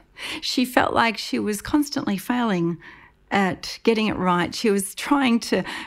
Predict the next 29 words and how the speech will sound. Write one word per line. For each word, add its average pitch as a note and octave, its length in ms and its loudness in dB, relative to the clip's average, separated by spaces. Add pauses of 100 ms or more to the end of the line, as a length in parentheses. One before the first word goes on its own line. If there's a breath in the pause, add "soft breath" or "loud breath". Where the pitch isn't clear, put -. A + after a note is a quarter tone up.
really A3+ 240 2
establish F#3 520 0
her F#3 100 0
identity E3+ 480 0
in E3+ 100 2
Christ F3+ 480 -2
and E3+ 140 0
get - 160 -2
victory F3 420 0
over D#3 160 2
things, D#3+ 360 0
but - 200 0 (220 loud breath)
she - 220 0
felt - 280 2
like F3+ 320 -2
things F#3 280 0
were - 180 -6 (400 loud breath)
taken G#3 340 0
away F3+ 240 0
from F3+ 260 -2
her. D#3 340 -2 (1300 loud breath)
I A#3+ 100 6
said C#4+ 240 2
to D4+ 80 4
her, A#3 160 2
"What D4+ 240 -2
do - 100 -8
you A4 140 2
think D4+ 440 2